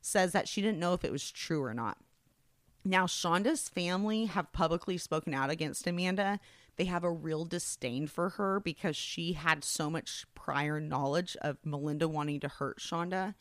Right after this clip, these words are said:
They thought that Amanda was, like, way too old to have even been bugging Shonda, and Amanda should have just left Shonda alone and out of all of this. As for Shonda's father, I thought this was awful. He drank himself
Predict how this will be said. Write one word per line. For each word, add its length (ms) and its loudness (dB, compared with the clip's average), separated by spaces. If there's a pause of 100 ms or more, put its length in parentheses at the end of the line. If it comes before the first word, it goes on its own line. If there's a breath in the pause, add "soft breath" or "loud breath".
(160 soft breath)
They 180 6
thought 320 0
that 240 2
Amanda 400 0
was, 320 0
like, 260 2
way 160 0
too 300 -2
old 320 -2
to 120 0
have 120 0
even 240 0
been 240 0
bugging 380 -2
Shonda, 580 2
and 100 0
Amanda 300 0
should 220 -2
have 80 -2
just 240 -6
left 180 -2
Shonda 500 -4
alone 540 0
and 100 -4
out 200 0
of 120 -4
all 200 -2
of 100 -12
this. 460 -10 (340 soft breath)
As 260 6
for 140 -4
Shonda's 640 0
father, 720 0 (360 loud breath)
I 120 4
thought 240 -2
this 180 -4
was 160 -2
awful. 320 2
He 220 -2
drank 380 -4
himself 540 -2